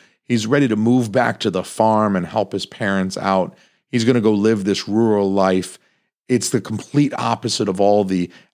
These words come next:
action and adventure and glamour of being the black fighter, this mercenary. But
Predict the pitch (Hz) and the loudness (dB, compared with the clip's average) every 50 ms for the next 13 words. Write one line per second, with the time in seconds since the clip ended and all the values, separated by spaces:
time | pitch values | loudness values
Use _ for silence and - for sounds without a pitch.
0 | _ _ 117 123 131 123 - - - - 113 101 87 - 107 98 90 85 87 90 | _ _ -4 -2 -2 -2 -2 -4 -2 -2 -2 -2 -2 -4 -4 -4 -4 -4 -4 -8
1 | 92 101 120 117 120 120 - - 127 107 101 98 92 - 95 87 85 85 - 98 | -4 -2 0 0 0 0 -2 0 0 2 2 0 -2 -4 -4 -4 -4 -6 -8 -12
2 | 104 104 - - 110 98 120 127 127 127 123 117 110 101 98 90 - 104 98 95 | -18 -12 -8 -6 -4 0 0 2 2 2 2 2 2 2 2 0 2 2 2 2
3 | 95 92 95 95 107 104 101 98 95 90 90 87 - _ _ _ _ _ - 95 | 2 0 -2 -4 -4 -2 0 0 0 0 -2 -6 -10 _ _ _ _ _ -6 -4
4 | 82 80 87 90 87 87 85 - - - - - 90 87 87 82 80 76 76 78 | -4 -2 0 0 0 0 -2 -4 -10 -12 -6 -2 -2 0 0 -2 -2 -4 -6 -8
5 | - - 92 92 95 98 95 - - 101 87 82 82 85 85 92 107 104 101 | -8 -4 -2 0 0 0 0 -2 -4 -6 -6 -6 -6 -8 -4 -2 -2 -2 -2